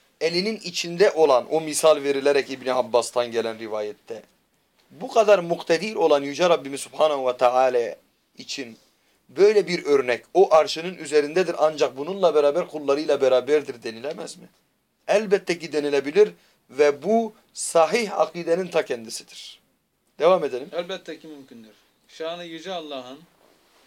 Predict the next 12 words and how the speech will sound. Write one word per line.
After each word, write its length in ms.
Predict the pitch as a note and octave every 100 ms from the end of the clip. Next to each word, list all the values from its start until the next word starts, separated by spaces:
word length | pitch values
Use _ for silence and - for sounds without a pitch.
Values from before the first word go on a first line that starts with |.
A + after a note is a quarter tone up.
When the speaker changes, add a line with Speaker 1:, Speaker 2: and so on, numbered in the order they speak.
| _ _ _
Speaker 2:
yüceliğine, 720 | D3+ D#3 E3 E3 D#3+ D#3+ C#3 _ _ _ _ _ _ _ _ _
kullarıyla 580 | - D#3+ D#3+ E3 G3 D#3+
beraber 340 | D3+ D3 D#3 D#3+
oluşuna 440 | D3 C3+ C#3 C3+
iman 340 | - C#3 C#3+
etmek 440 | C#3 C3+ C3 B2 _
gerektiği 640 | A2+ A2+ A#2 _ C3+ E3
gibi 300 | E3+ F3 F#3+ G3 _ _ _ _ _ _ _ _ _ _ _ _ _ _ _ _
bütün 320 | D3+ G#3 F#3+
bunlar 380 | D#3+ D3 C#3+ D#3+ _ _ _ _ _ _
yanlış 500 | C#3 D3 D#3+ F#3 -
anlaşılmaksızın 920 | D3+ D#3 D3+ D3+ D3+ E3+ - C3+ A#2+